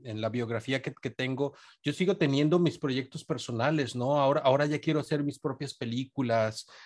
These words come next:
ya hago mis propios cortometrajes, este, entonces eso es lo que me motiva, ¿no? El, el seguir avanzando y el explorar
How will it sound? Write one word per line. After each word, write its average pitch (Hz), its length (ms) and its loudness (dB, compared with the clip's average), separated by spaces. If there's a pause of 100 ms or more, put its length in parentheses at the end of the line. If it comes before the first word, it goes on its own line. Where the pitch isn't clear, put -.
(100)
ya 131 220 8
hago 147 160 4
mis 135 180 -4
propios 139 320 -2
cortometrajes, 120 1120 -2
este, 107 520 -6 (340)
entonces 139 420 -2
eso 170 240 -2
es - 100 -4
lo 180 140 0
que 165 80 0
me 139 140 4
motiva, 135 480 -2
¿no? 156 200 -2
El, 139 300 -2
el 123 120 -4
seguir 135 340 0
avanzando 151 720 4
y 139 160 0
el 143 180 2
explorar 131 840 4